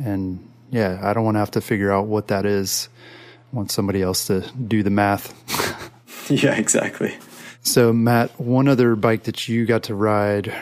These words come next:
Speaker 1: recently is the Viathon M one, and this is a, this is a pretty racy bike. It's a hardtail carbon bike, and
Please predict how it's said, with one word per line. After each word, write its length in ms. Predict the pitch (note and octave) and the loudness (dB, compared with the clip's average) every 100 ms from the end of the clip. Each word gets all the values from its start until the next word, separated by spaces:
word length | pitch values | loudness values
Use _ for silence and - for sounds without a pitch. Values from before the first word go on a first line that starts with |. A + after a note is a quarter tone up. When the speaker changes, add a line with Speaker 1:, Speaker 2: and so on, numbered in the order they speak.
| - | -6
Speaker 1:
recently 800 | A#2 A2 - A2 G#2 G#2+ G#2+ - _ G#3 _ - | -4 -2 -2 -2 0 0 -2 -6 _ -18 _ -4
is 320 | F3 B2 G#2 | 0 0 0
the 420 | G2 A2+ G#2+ G#2 G2 | 0 2 2 0 -4
Viathon 840 | F#2+ A2 A#2+ A#2 - A2+ A2 A2 | 0 2 4 2 0 0 0 -2
M 260 | D#3 A2 G#2 | -4 -2 -2
one, 540 | G2 G#2+ G2+ F#2 F#2+ - | 0 0 0 -2 -6 -6
and 300 | A2 G2+ G2 | -4 -2 0
this 220 | A#2+ - | 0 0
is 460 | E3 B2 A#2 A2 - | 0 2 2 0 -2
a, 460 | C3+ A2 G#2+ G#2 G2 - - - - - - | 0 0 2 0 -2 -6 -20 -20 -20 -20 -8
this 100 | - | 0
is 60 | E3 | 4
a 100 | E3 | 2
pretty 300 | - E3+ B2+ | 2 2 2
racy 680 | G#2 G2 A2+ C3 - A#2+ G#2 | 2 2 2 2 0 -2 -2
bike. 420 | - A#2+ A#2+ - | 0 0 0 -2
It's 140 | G2+ | -4
a 60 | G2 | -2
hardtail 600 | G#2 G#2+ G2 A#2+ A2 G#2+ | 2 0 0 0 2 0
carbon 440 | - G#2+ G#2 G#2 G2 | 0 0 2 0 0
bike, 400 | G2+ G2 G2 - | 0 0 -4 -6
and 360 | A2+ G2+ G2 | -4 -2 -2